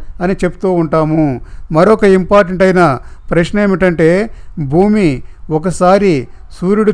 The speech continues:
చుట్టూ తిరిగి రావడానికి పట్టేటువంటి సమయం ఎంత? మూడు వందల అరవై ఐదు పాయింట్ రెండు ఐదు ఆరు నాలుగు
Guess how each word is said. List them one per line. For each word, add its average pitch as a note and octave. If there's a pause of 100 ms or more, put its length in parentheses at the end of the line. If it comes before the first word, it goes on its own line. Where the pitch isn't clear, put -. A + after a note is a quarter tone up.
చుట్టూ F#3+
తిరిగి F#3
రావడానికి F3 (420)
పట్టేటువంటి F#3 (320)
సమయం F#3+
ఎంత? D#3+ (1300)
మూడు F#3+
వందల G3+
అరవై F3+
ఐదు F#3
పాయింట్ E3+ (720)
రెండు F#3+
ఐదు F#3+
ఆరు F3
నాలుగు F3+